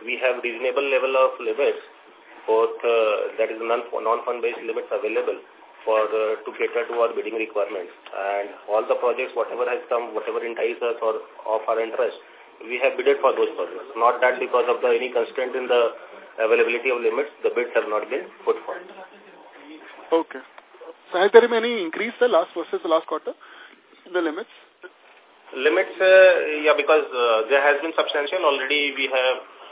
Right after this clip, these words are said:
Speaker 1: uh, received, uh, because we have not, uh, like, applied for any kind of enhancement. It was the last year's working capital limit only which we have continued with.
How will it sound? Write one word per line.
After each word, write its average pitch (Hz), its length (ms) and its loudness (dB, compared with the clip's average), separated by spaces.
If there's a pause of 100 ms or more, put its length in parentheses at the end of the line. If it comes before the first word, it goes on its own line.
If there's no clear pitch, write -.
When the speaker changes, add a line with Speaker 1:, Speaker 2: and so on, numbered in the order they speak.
(360)
Speaker 1:
uh, 113 320 2 (840)
received, 139 400 -4
uh, 135 340 2
because 139 240 2
we 156 80 2
have 156 160 2
not, 165 220 4
uh, 165 580 2
like, 135 160 2
applied 135 400 2
for 156 140 4
any 143 180 2
kind 143 160 2
of 147 140 0
enhancement. 110 580 0
It 110 160 -10
was 120 300 2 (560)
the 113 100 4
last 107 320 0
year's 131 240 -2
working 127 300 -4
capital 117 340 -2
limit 117 240 -6
only 117 160 -4
which 120 180 -12
we 113 140 -10
have 110 140 -4
continued 110 480 -6
with. - 100 -8